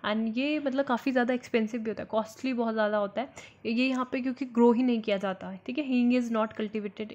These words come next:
India। ये एंडेमिक है, mainly कहाँ पे होता है, ये ईरान और अफ़गानिस्तान में होता है और कुछ पार्ट, अ, अब उज-, उज्बेकिस्तान के पार्ट में भी होता है, ठीक है।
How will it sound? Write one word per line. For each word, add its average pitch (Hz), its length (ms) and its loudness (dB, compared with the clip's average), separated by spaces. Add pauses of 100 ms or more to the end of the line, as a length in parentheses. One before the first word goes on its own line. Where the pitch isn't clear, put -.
India। 196 260 -2 (420)
ये 240 160 2
एंडेमिक 240 500 2
है, 262 200 -8
mainly 233 380 -4
कहाँ 233 160 -6
पे 233 120 -8
होता 240 180 -6
है, 220 80 -4
ये 277 200 -8 (120)
ईरान 226 420 0 (200)
और 226 180 0
अफ़गानिस्तान 208 640 -2
में 208 140 -6
होता 208 160 -8
है 247 60 -4
और 254 60 -8
कुछ 233 280 -8
पार्ट, - 400 -6
अ, 202 260 -2 (260)
अब 208 140 0
उज-, 233 440 -2
उज्बेकिस्तान 214 680 -2
के 208 80 -8
पार्ट 196 280 -2
में 196 120 -6
भी 190 80 -6
होता 185 220 -10
है, 202 100 -14
ठीक 226 140 -14
है। 320 60 -6